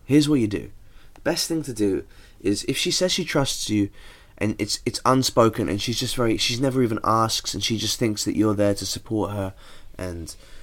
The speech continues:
would never do that, and you're not doing that, which is amazing. That's a, the foundations of a really healthy relationship. Obviously, what you wanna do, just to, to really, like, affirm how you feel, is one of two things. E-,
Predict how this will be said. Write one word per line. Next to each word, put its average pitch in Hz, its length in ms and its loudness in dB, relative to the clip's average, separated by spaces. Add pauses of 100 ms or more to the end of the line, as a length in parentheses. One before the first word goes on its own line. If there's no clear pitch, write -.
(160)
would 104 160 -2
never 101 200 -2
do 110 280 4
that, 101 240 2
and 101 80 2
you're 104 100 2
not 135 320 4
doing 104 300 2
that, 104 200 0
which 98 160 -8
is 98 120 -4
amazing. 117 500 2
That's 110 180 -4
a, 120 40 -6 (200)
the 110 140 -2
foundations 110 560 0
of 98 80 -2
a 101 60 0
really 104 240 2
healthy 104 420 -4
relationship. 98 840 -2 (640)
Obviously, 135 480 2
what 113 220 4
you 110 140 2
wanna 110 160 2
do, 107 500 6
just - 380 -2
to, 110 200 0 (800)
to 110 140 -2
really, 127 340 6
like, 101 400 0 (640)
affirm 110 640 2 (840)
how 117 160 -2
you 110 100 6
feel, 143 320 6
is 107 280 -2 (160)
one 135 280 2
of - 80 0
two 143 100 2
things. 110 300 2
E-, 87 40 2